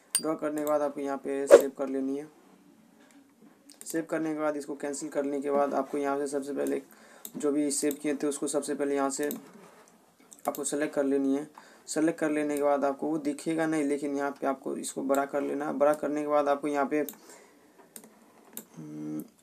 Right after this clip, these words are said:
border का symbol मिल जाएगा, border का। तो आपको यहाँ पे इसको जहाँ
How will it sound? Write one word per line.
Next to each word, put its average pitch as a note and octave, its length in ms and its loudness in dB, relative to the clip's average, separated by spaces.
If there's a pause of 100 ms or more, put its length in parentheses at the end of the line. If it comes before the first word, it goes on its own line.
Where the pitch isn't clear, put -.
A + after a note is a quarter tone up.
(600)
border D#3 340 2
का D#3 280 2 (140)
symbol C#3+ 380 -2
मिल C#3+ 200 -4
जाएगा, C#3 300 0
border C3+ 320 0
का। D3 120 -8 (420)
तो C#3+ 160 -4
आपको C#3 240 -4
यहाँ C#3+ 240 -4
पे D3+ 140 -6
इसको - 240 -6 (640)
जहाँ C#3+ 420 -6